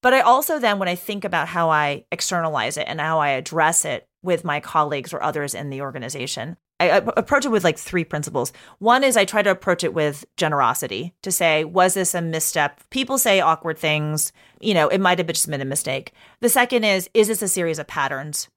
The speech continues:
So is it just one time? Is it three times? And is it also something that I observe this person or these people doing to other people? Um, and then the lastly, I do try to take a, pr-, a perspective of educating versus being combative initially about it.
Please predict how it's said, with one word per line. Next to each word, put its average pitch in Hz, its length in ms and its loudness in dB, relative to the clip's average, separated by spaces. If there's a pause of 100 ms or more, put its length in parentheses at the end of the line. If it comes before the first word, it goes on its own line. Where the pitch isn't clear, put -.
(180)
So 208 220 2
is 202 140 2
it 190 180 0
just 208 180 -2
one 214 220 2
time? 202 600 0
Is 170 140 -6
it - 80 -14
three 226 280 -4
times? 165 680 -2 (200)
And 185 180 -2
is 202 160 4
it 196 80 0
also 170 240 2
something 160 300 -2
that 151 100 2
I 147 60 4
observe 143 520 0 (320)
this 180 240 0
person 190 480 0
or 160 80 2
these 160 240 -4
people 170 460 -4
doing 160 240 -4
to - 180 -8
other 151 300 0
people? 104 520 -8 (640)
Um, 220 320 2
and 247 140 0
then 277 80 -2
the 277 80 2
lastly, 262 440 2
I 214 100 2
do 208 200 -2
try 196 200 -2
to 175 80 0
take 175 180 -2
a, 165 80 0
pr-, - 220 -10
a 165 80 0
perspective 160 760 -2
of 147 240 2
educating 190 580 -2
versus 151 540 -4
being 139 560 -8 (560)
combative 175 720 2
initially 226 540 0
about 190 360 2
it. 247 200 -2